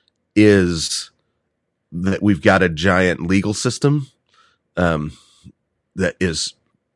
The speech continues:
pressing everything into its shape. Um, and <laughs> a-, a-, so we think that's what legal s-,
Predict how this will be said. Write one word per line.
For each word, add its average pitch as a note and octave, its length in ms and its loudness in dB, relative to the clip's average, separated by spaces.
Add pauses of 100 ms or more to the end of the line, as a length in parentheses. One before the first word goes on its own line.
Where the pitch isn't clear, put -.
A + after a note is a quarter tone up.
pressing G#2 600 2
everything F#2 480 0
into F2+ 400 -2
its C#2+ 100 -6
shape. - 400 -6 (800)
Um, C#2 280 -6 (460)
and F2 480 0
<laughs> - 1000 -8
a-, F#2+ 260 0
a-, F#2+ 160 -2
so F#2+ 140 -6
we A2 100 4
think A#2+ 280 4
that's A2+ 240 4
what G2 180 -2
legal G#2 260 2
s-, - 240 -6